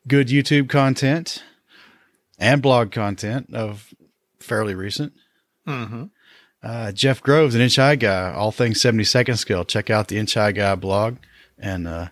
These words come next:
Speaker 1: you can find, uh, a lot of build, a lot of builds there. He's a gr-,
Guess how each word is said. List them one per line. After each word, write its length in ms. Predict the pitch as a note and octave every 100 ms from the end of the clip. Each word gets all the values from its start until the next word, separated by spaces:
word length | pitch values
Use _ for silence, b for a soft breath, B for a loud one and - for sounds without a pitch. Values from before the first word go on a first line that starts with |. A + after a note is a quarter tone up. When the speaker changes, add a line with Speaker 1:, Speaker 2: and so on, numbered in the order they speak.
| -
Speaker 1:
you 80 | G#2+
can 140 | E2+
find, 520 | - - G2+ F#2 F2
uh, 180 | E2 E2+ - B B B B B
a 40 | A2
lot 180 | C3+ C3
of 100 | A2
build, 320 | C#3+ D3 -
a 160 | C#3+ A#2+
lot 240 | D3 D#3+
of 80 | C3
builds 340 | D3+ D3 A#2+
there. 260 | B2 A#2 G#2
He's 200 | A#2+ A2+
a 60 | G2+
gr-, 260 | C3 C3